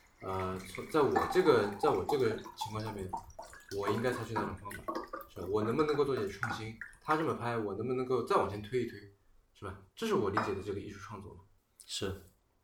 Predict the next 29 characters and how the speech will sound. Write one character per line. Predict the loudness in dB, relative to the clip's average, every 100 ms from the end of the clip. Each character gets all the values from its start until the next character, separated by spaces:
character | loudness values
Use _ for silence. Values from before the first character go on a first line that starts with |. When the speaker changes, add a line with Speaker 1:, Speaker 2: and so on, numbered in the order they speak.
| _ -2
Speaker 2:
没 | 2
有 | 2
绝 | 2
对 | 2
原 | 0 -2
创 | -6 -8
嘛。 | -10 _ -12
Speaker 1:
嗯。 | -8 -8 -10 -16 -20 _ _
Speaker 2:
对。 | -14 -14 -16 _ _ _ -20 -12
Speaker 1:
那 | -2 0
我 |
觉 | 2
得 |
你 | 6
们 |
Speaker 2:
但 | 8
是 | 8
我， |
我 |
举 | 6 4
个 | 2
其 | 2
他 | 2
的 | 4
例 | 2
子 | 2
好 | -2 -2
了。 | -6 -8
Speaker 1:
嗯。 | -10